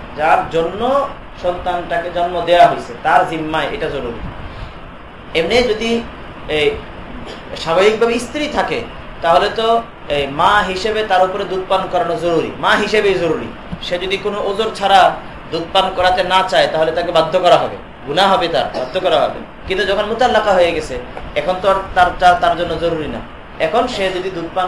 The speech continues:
করাতে রাজি হয়, তাহলে তাকে পয়সা দিতে হবে, স্বামীর পক্ষ থেকে পয়সা দিতে হবে, যতটুকু সে দিতে পারে। লা তুকাল্লাফু নাফসুন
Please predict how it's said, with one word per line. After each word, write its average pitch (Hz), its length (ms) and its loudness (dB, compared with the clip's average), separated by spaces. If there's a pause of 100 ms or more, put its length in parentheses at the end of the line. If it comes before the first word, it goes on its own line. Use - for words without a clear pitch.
(120)
করাতে 180 300 2
রাজি 175 260 2
হয়, 175 220 6 (920)
তাহলে 160 320 2
তাকে 175 320 -4
পয়সা 220 260 -2
দিতে - 200 -6
হবে, - 440 -14 (400)
স্বামীর 156 300 -6
পক্ষ 151 260 -4
থেকে 208 180 -4
পয়সা 180 200 0
দিতে - 200 -10
হবে, - 420 -12
যতটুকু 127 560 -8
সে 123 80 -6
দিতে 117 240 -8
পারে। 113 160 -10 (600)
লা 185 140 6
তুকাল্লাফু 156 600 0
নাফসুন 160 360 -6